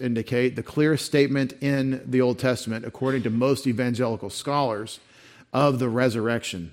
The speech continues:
the promise of resurrection. One, uh, Bible's footnote, the New English Translation Bible footnote, then a work of Dallas Seminary, and I disagree with what they say. They say this is the only clear reference that's undisputed to resur-, resurrection in the Old Testament. I'll show you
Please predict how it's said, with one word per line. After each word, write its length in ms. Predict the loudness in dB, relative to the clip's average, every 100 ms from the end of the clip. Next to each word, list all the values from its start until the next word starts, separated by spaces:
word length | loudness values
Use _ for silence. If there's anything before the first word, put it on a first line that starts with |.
| -12
the 80 | -12
promise 500 | -6 -2 -2 -4 -4
of 140 | -4
resurrection. 680 | -4 -4 -4 -6 -10 -16 -18 _ _ -20 -20 _ -2
One, 520 | 2 4 4 2 -2
uh, 260 | -2 0 0
Bible's 880 | -2 -2 2 4 4 4 4 0 -4
footnote, 540 | 0 2 2 0 0
the 80 | -2
New 300 | -2 0 2
English 240 | 2 0 0
Translation 560 | -2 0 2 2 0
Bible 240 | 0 0 0
footnote, 480 | 0 0 0 -2
then 240 | -2 -4 -6 -14 -20 _
a 140 | -4 0
work 240 | 0 0
of 100 | -2
Dallas 260 | 0 -2 -2
Seminary, 380 | -2 -2 -2
and 80 | -2
I 60 | 2
disagree 420 | 4 4 2 2
with 160 | 2 0
what 120 | -2
they 100 | -4
say. 260 | -2 0
They 120 | 0 0
say 120 | 0
this 240 | 2 2
is 140 | 0 0
the 100 | 0
only 320 | 0 0 -2
clear 240 | -4 -6
reference 600 | -6 -8 -12 -14 -16 -18 _ -20 -20 _ _ _ 0
that's 280 | 0 0 -6
undisputed 1040 | 0 2 2 -2 2 4 6 4 -4 -10 -4
to 180 | 0
resur-, 400 | 2 0 -2 -4
resurrection 600 | 0 0 0 -4 -4 -6
in 80 | -6
the 100 | -6
Old 160 | -6 -6
Testament. 360 | -8 -8 -10
I'll 100 | -10
show 160 | -6 -2
you 260 | -2 -2